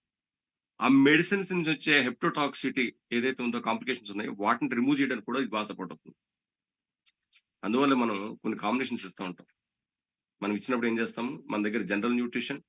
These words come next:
టార్గెటెడ్ న్యూట్రిషన్, లైఫ్ స్టైల్ న్యూట్రిషన్ ఈ త్రీ ఉన్నాయి. ఈ జనరల్ న్యూట్రిషన్ అనేది డీడీ కిట్, బీటైన్, ఎంజైమ్ టెన్ అనేది ప్రతి ఒక్కరికి కూడా, ladies and gents ఇద్దరికి కూడా కామన్, men and women ఇద్దరికి కూడా. దీంతో పాటు ఈ టార్గెటెడ్ వచ్చినప్పుడు ఈ సిస్టాబ్ అనేది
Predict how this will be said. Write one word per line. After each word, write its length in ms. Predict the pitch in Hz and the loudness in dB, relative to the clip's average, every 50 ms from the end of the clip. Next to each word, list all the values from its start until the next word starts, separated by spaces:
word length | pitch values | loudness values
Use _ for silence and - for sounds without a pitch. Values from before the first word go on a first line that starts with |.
| _ _ _ _ _ _ - | _ _ _ _ _ _ -4
టార్గెటెడ్ 460 | 98 101 - 104 120 113 123 117 117 | -2 0 0 0 0 -2 -2 -2 -2
న్యూట్రిషన్, 440 | 117 117 - - 120 - - 135 151 - _ _ _ _ _ _ _ - | -4 -4 -4 -4 -4 -4 -4 -6 -8 -10 _ _ _ _ _ _ _ -4
లైఫ్ 180 | 98 110 104 104 | -2 0 0 -2
స్టైల్ 200 | - 123 110 107 | -2 -4 -2 -2
న్యూట్రిషన్ 340 | 104 92 - 98 - 90 - _ - | -2 -2 -4 -6 -8 -8 -10 _ -6
ఈ 80 | 113 107 104 - | -6 -6 -6 -6
త్రీ 140 | - - 127 123 | -2 0 2 2
ఉన్నాయి. 240 | 110 95 82 80 - _ _ _ _ _ _ _ _ _ _ _ _ _ _ _ _ _ _ _ | 2 0 -2 -6 -12 _ _ _ _ _ _ _ _ _ _ _ _ _ _ _ _ _ _ _
ఈ 60 | - 107 | -4 0
జనరల్ 360 | 101 131 143 156 190 185 180 | 4 4 6 6 6 6 6
న్యూట్రిషన్ 380 | 175 170 143 170 165 147 147 139 | 6 6 4 2 0 0 2 4
అనేది 280 | 139 135 135 131 165 185 190 208 - 143 - | 4 4 4 4 2 0 0 -2 -6 -6 -2
డీడీ 240 | - 117 127 151 | 0 2 2 4
కిట్, 280 | 135 - 151 - - 165 170 190 - _ _ _ | 2 2 -2 -2 -2 -6 -6 -8 -10 _ _ _
బీటైన్, 440 | - 127 131 135 - 147 139 143 156 170 175 180 - | -2 -2 0 2 4 4 4 4 2 0 -4 -6 -2
ఎంజైమ్ 360 | 117 113 123 120 139 143 143 135 | 0 2 4 4 4 4 2 2
టెన్ 160 | 135 127 127 | 0 0 0
అనేది 220 | 120 120 113 110 110 | -2 -4 -4 -4 -6
ప్రతి 260 | - - 113 - - | -4 -4 -4 -2 -2
ఒక్కరికి 340 | 143 147 - 147 139 123 131 - | -4 -2 -2 -4 -4 -4 -4 -4
కూడా, 180 | 120 117 113 107 104 98 | -2 0 0 0 0 0
ladies 320 | 107 117 123 131 131 131 | 2 2 2 2 2 -2
and 120 | 127 107 | -2 -2
gents 200 | 104 117 117 117 - | -2 -2 -2 -2 -4
ఇద్దరికి 260 | 101 113 120 120 113 | -4 -4 -4 -4 -4
కూడా 180 | 104 113 120 - | -6 -6 -8 -4
కామన్, 340 | - - 135 139 - - - _ _ _ _ _ - - | 0 2 4 4 2 0 -4 _ _ _ _ _ -2 0
men 120 | 107 120 123 | 2 2 4
and 100 | 123 117 | 2 2
women 160 | 110 113 110 | 2 0 0
ఇద్దరికి 260 | 107 104 104 95 98 85 | -2 -2 -4 -4 -4 -6
కూడా. 160 | 78 80 - _ _ _ _ _ _ _ _ _ _ _ _ - | -8 -10 -14 _ _ _ _ _ _ _ _ _ _ _ _ 6
దీంతో 260 | 156 180 180 202 185 | 6 8 8 6 2
పాటు 260 | - 160 156 151 147 160 | 4 4 4 4 4 4
ఈ 60 | 147 | 4
టార్గెటెడ్ 400 | 127 131 139 151 147 156 127 131 139 | 4 6 6 6 6 4 2 2 -2
వచ్చినప్పుడు 400 | - - 120 110 104 123 139 135 117 107 107 - _ _ _ _ _ _ - | -2 -2 -4 -4 -4 -2 -2 0 0 0 -2 -4 _ _ _ _ _ _ -2
ఈ 60 | 120 120 | 0 0
సిస్టాబ్ 500 | 117 - - 139 139 - - 165 156 135 | 0 2 0 -2 0 2 4 4 4 6
అనేది 340 | 135 120 117 117 110 123 131 | 4 2 2 0 0 0 2